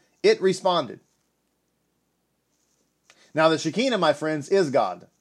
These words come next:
It's his glory. And it says here, Hashem told the Shekinah to accompany the Jewish people into exile.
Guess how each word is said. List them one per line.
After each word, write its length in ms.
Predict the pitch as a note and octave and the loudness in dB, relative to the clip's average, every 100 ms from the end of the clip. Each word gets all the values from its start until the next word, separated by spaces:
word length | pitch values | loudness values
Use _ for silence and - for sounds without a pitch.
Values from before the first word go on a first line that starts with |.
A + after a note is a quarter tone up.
| _ _ _ _ _ | _ _ _ _ _
It's 160 | D3 D3 | -8 -4
his 160 | D#3 | -4
glory. 440 | A#2 D#3 C#3+ - - _ _ _ _ _ _ _ C3+ | -2 -2 -2 -6 -16 _ _ _ _ _ _ _ -4
And 100 | D#3+ | -4
it 120 | D#3+ | 2
says 280 | G#3 G3 F#3+ | 4 4 4
here, 280 | G3+ F3+ | 2 2
Hashem 420 | D#3 E3 - G3+ F3 | 2 -2 -2 -2 4
told 260 | G#3+ A3+ | 4 4
the 80 | F#3+ | 2
Shekinah 600 | E3+ D3+ G#3+ F#3 D#3+ D#3+ _ _ _ _ | -2 -4 -4 -4 -4 -8 _ _ _ _
to 160 | - F3 | 0 0
accompany 760 | - G3+ G#3+ G3 E3+ D#3+ E3 _ - | 0 -4 -2 -2 -2 -4 -8 _ -4
the 120 | D3+ | 0
Jewish 360 | C#3 F#3 F3 | 6 6 4
people 320 | - G3+ D#3+ D#3+ | 0 -2 -2 -2
into 280 | E3+ D#3+ | -2 0
exile. 580 | D#3+ F3+ D#3 B2 G2+ F2+ | 2 0 2 0 0 -4